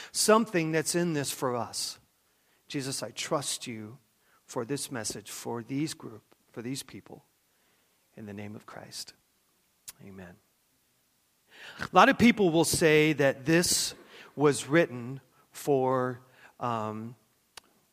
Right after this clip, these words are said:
weary Christians. A lot of people will say that this was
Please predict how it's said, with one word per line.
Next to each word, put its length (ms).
weary 420
Christians. 680
A 20
lot 140
of 80
people 260
will 100
say 320
that 200
this 280
was 460